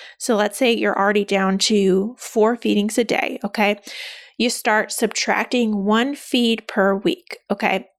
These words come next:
So four, if you had to do four times a day,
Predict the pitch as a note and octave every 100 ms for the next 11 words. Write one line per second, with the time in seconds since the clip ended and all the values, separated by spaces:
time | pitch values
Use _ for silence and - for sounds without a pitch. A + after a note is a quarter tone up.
0 | - - G#3+ F#3+ F3 F3+ - - F#3+ G#3+
1 | B3 C#4 - G#3+ G3+ F#3 - - G#3 -
2 | G#3 G3+ - B3+ C#4+ D#4 B3+ B3